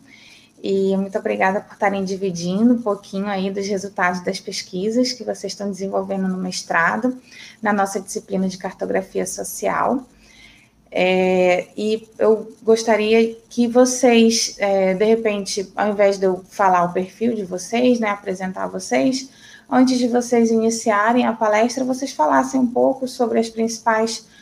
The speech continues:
atividades que vocês desenvolvem,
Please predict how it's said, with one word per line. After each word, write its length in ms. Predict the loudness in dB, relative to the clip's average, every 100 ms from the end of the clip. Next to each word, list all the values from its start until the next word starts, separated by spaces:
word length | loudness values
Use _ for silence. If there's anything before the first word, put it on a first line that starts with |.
| -20 -6
atividades 640 | -6 -2 -2 2 0 -2
que 120 | -12 -12
vocês 340 | -10 -8 -8
desenvolvem, 1080 | -8 -8 -2 4 6 6 6 4 0 -4